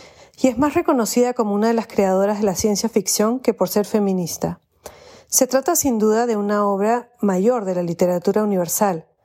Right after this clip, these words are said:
Sin embargo, en su momento, tanto ella como su madre, que murió once días después de su nacimiento,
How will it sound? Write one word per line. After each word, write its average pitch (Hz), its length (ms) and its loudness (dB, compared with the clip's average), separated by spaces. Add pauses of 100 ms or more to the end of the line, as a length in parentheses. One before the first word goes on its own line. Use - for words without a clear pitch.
(280)
Sin 233 240 0
embargo, 277 340 0
en 311 40 -6
su 294 140 -2
momento, 214 480 0
tanto 196 400 -2
ella 202 320 0
como 180 220 -4
su 185 160 -2
madre, 190 360 0
que 175 120 -2
murió 185 340 0
once 247 380 0
días 196 260 0
después 190 320 -2
de 202 80 -2
su 202 100 -4
nacimiento, 180 680 -2